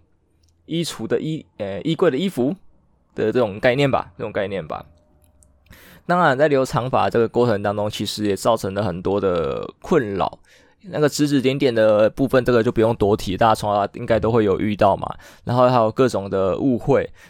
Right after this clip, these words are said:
那误会的话，有轻跟重啊。轻的就是把我当成女生，因为我还没开口之前，可能现在戴口罩啊，或是冬天的，穿得比较厚的衣服，他们没办法从身材骨骼去认出说我是男生，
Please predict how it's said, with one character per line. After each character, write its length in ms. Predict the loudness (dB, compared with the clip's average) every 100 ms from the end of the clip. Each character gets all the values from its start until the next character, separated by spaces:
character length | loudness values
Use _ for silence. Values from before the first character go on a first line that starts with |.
| -6
那 120 | -2
误 140 | 0
会 160 | 2 4
的 140 | 4
话， 440 | 4 6 6 4 2
有 160 | 0
轻 280 | -2 -2 0
跟 180 | 0 0
重 260 | 2 2 2
啊。 120 | -2
轻 120 | 0
的 60 | 0
就 80 |
是 260 | 2 2 0 0
把 140 | 0 2
我 100 | 2
当 180 | 0 0
成 220 | 0 0
女 160 | -6
生， 240 | -4 -2 2
因 60 |
为 60 | 2
我 120 | 4
还 60 | 2
没 100 | 0
开 220 | 0 0
口 120 | 0
之 160 | -2 -4
前， 240 | -4 -6
可 120 | -4
能 180 | -4 -4 -8 -20 -8
现 160 | 0
在 60 | 2
戴 180 | 6 4
口 240 | 4 0
罩 240 | 4 4 6
啊， 160 | 4
或 140 | 2 -2
是 160 | -2
冬 240 | -2 -2 2
天 260 | 2 4
的， 220 | 2 0 -2 -20 _
穿 160 | -2 0
得 80 | 2
比 40 |
较 80 | 2
厚 300 | 2 2 4
的 80 | 2
衣 220 | 0 0
服， 180 | 0 -2
他 80 | 2
们 160 | 0
没 100 | 0
办 120 | 0
法 40 | 0
从 180 | 0 -4
身 240 | 0 0
材 260 | 2 2 0 -4 -8
骨 220 | -4 -4
骼 180 | 0 0
去 180 | 2 0
认 240 | 2 0
出 220 | 0 -4 0
说 180 | 2
我 160 | 2 0
是 440 | -2 -2 -2 -2
男 180 | -2 -2
生， 260 | 2 2